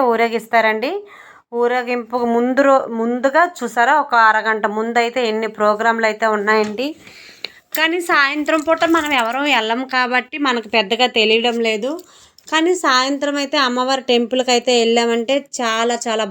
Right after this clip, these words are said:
బాగుంటుందండి. లైటింగ్ బాగుంటుంది, లొకేషన్ చాలా బాగుంటుంది. అలానే చూసారా,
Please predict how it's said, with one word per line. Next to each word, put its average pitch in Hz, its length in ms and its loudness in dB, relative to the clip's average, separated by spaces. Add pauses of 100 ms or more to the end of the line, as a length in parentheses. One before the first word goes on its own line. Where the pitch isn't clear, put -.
బాగుంటుందండి. 233 720 -2 (680)
లైటింగ్ 233 440 0 (100)
బాగుంటుంది, 277 500 0 (100)
లొకేషన్ 262 560 0
చాలా 247 280 2
బాగుంటుంది. 254 500 0 (160)
అలానే 285 340 2 (760)
చూసారా, 320 360 0